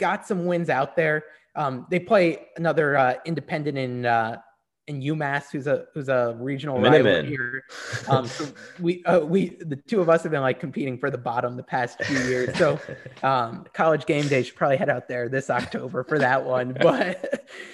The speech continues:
Speaker 1: you know, th-, there are winnable games out there. Um, you know, even though it is a tough schedule. So throw me down for, like, four to five. And again, it's probably a little cautiously optimistic, but I'm,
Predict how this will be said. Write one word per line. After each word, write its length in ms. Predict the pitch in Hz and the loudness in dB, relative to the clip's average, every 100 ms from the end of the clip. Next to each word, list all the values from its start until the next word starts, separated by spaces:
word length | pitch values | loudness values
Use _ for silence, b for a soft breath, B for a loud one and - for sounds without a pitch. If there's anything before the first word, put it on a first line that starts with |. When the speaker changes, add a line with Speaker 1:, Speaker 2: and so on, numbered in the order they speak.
| B 208 - | B -14 -2
Speaker 1:
you 100 | 240 | 4
know, 120 | 254 | 4
th-, 320 | 214 - 262 - - - 202 | 2 0 0 -2 -20 -4 4
there 200 | 254 214 | 4 6
are 140 | 254 | 4
winnable 360 | 233 214 180 165 | 4 2 2 2
games 300 | 151 151 147 | 0 0 2
out 220 | 135 135 | 2 2
there. 460 | 147 143 131 - - _ _ - | 2 4 4 0 -14 _ _ -4
Um, 500 | 170 123 120 117 - _ _ - | 0 2 0 -2 -10 _ _ -8
you 120 | 175 | -4
know, 80 | 156 | -2
even 180 | 202 214 | 0 2
though 120 | 202 | 4
it 60 | 151 | 4
is 140 | 135 | 2
a 20 | |
tough 220 | 123 139 - | -2 -4 -4
schedule. 420 | - 113 120 120 | -6 -6 -6 -8
So 400 | - 175 127 107 - _ _ _ _ _ _ - | -2 0 0 -4 -16 _ _ _ _ _ _ -4
throw 160 | 208 | -2
me 100 | 233 | 0
down 200 | 175 151 | -2 -2
for, 120 | 135 127 | 0 0
like, 300 | 123 - - | -2 -6 -2
four 220 | 139 131 | 4 4
to 80 | 131 | 4
five. 400 | 120 110 113 113 | -2 -4 -6 -6
And 180 | 120 | -8
again, 220 | 139 165 175 | -2 -2 -2
it's 160 | 170 - | -6 -8
probably 200 | 175 131 | -4 -4
a 40 | |
little 160 | 117 120 | -4 -8
cautiously 500 | - - - - 123 | -12 -18 -16 -6 -4
optimistic, 680 | 110 - 117 110 - 120 _ - | -4 -8 -10 -10 -10 -10 _ 0
but 360 | 156 120 - B B B B _ - | 2 2 0 B B B B _ -2
I'm, 280 | 294 254 | 0 0